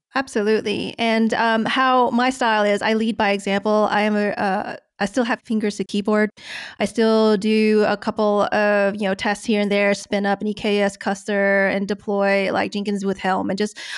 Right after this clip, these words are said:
understand what that looks like and show folks how to do it. Not just talk about the art of possible, but show them the art of possible. And, um, I'm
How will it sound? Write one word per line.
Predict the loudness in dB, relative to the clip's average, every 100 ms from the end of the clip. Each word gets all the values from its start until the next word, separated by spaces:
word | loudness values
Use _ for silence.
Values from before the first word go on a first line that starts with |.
| 0
understand | 0 2 0 2
what | 0 0
that | -4
looks | 0 -2 0
like | 2 2 0 0
and | 2 2 0
show | -2 0 2 2 0 -2 -8
folks | -8 -8 -8
how | -4 0 2 2 0 _ -10
to | -4
do | -2 0
it. | 0
Not | 0 0 0
just | -2 -2 -12 -16 -18 -6
talk | 0 2
about | 2 0 0
the | 0
art | 0
of | -2
possible, | -6 -6 -4
but | 0 2 2 -2
show | -4 0 2
them | 2
the |
art | 0 -2
of | -2
possible. | -6 -6 -6 -4 -6 -4
And, | 0 2 2 0 2
um, | 2 0 -2
I'm | -2 0 -2